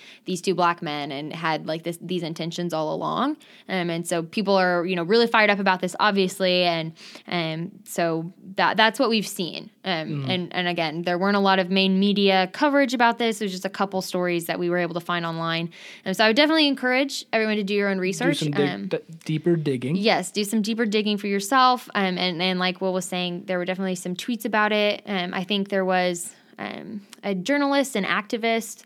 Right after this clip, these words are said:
Speaker 2: Mm-hmm.
Speaker 1: um, that, that tweeted about it, and that gained a lot of traction. Um, so definitely look into it for yourselves, but that's kind of the, the facts as we've been able to compile them so far with, um, that, that Google term.
Speaker 2: So,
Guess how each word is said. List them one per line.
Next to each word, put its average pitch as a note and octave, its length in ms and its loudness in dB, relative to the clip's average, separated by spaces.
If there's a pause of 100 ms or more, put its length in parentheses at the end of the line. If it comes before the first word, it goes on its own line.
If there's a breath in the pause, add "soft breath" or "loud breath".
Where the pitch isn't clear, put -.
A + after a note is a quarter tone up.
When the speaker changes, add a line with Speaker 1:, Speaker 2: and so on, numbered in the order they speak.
(120)
Speaker 2:
Mm-hmm. B2+ 340 -8
Speaker 1:
um, F#3 220 0
that, E3+ 260 -4
that F#3+ 160 0
tweeted G#3 260 -2
about G3 240 4
it, F#3+ 240 4
and F3 200 -2
that F3 180 0
gained F3 380 -2
a - 80 -4
lot E3+ 180 0
of E3 100 -4
traction. F3 720 -4 (240 loud breath)
Um, F3+ 140 -4
so A#3 100 -4
definitely E4+ 280 4
look D4+ 180 2
into C#4 180 2
it C#4+ 60 0
for C4+ 60 0
yourselves, B3 460 0
but G#3 120 0
that's G3+ 320 2
kind G#3 240 0
of G3 160 -2
the, F3+ 260 2
the F#3+ 60 0
facts F#3 320 0
as F#3+ 120 -2
we've F#3 120 -2
been F#3 120 -2
able F#3 220 0
to F#3 180 -4
compile F3+ 540 0
them E3+ 360 -2
so F3 220 -4
far E3 320 -4
with, E3 280 -8
um, F3 440 -8
that, D#3+ 260 -2
that F3 280 -6
Google E3 280 -6
term. D#3 380 -10 (180)
Speaker 2:
So, F3 500 2